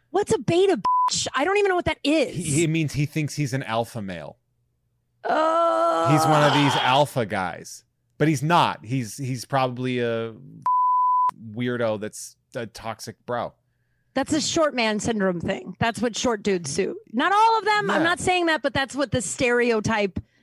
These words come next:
Speaker 2: Well, he's not even
Speaker 1: is.
Speaker 2: short either.
Speaker 1: He's not even short.
Speaker 2: He's five ten. Although I do like when guys who are like, "five nine is average." I'm like, Well, you're d-, giving, uh, China's doing a lot of the heavy lifting on the average height, 'cause the average male height in China is, like, five four, and there's, like, a billion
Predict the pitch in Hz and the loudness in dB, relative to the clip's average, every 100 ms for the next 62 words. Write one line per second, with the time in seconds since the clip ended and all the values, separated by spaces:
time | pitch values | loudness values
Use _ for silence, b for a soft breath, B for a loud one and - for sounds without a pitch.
0 | b - 233 202 247 220 135 - - 240 | b -2 -2 0 0 0 -2 -4 -4 0
1 | 156 107 165 - - _ _ _ - 480 | 0 0 -6 -8 -14 _ _ _ -2 2
2 | 640 679 427 - 539 320 330 214 143 185 | 2 2 0 0 2 2 2 -2 -4 0
3 | 151 135 139 B B 190 196 226 190 247 | 2 2 -4 B B 4 6 6 4 2
4 | 240 214 190 160 156 151 151 135 123 - | 2 2 0 2 2 2 2 0 -2 2
5 | 240 190 196 180 156 123 165 139 107 101 | 4 4 0 -2 -2 0 2 2 0 -4
6 | 123 117 120 117 180 170 160 170 143 151 | -4 -4 -4 0 2 2 0 -4 -8 -6
7 | 196 175 123 90 110 143 202 196 165 139 | -4 -4 -10 -16 -16 -8 -2 -2 -2 -2
8 | 160 143 135 127 113 110 110 107 107 107 | -4 -2 0 0 -2 -4 -2 -4 -4 -6
9 | 98 92 92 87 82 85 90 80 _ 107 | -8 -6 -6 -6 -8 -12 -14 -16 _ -12
10 | 95 110 104 104 104 104 98 104 98 107 | -8 -6 -6 -10 -8 -8 -8 -10 -10 -10
11 | 98 90 95 90 - 87 80 95 82 - | -8 -10 -12 -10 -10 -10 -10 -12 -12 -14
12 | 95 87 95 - 85 98 82 - - | -18 -16 -16 -16 -14 -14 -14 -18 -20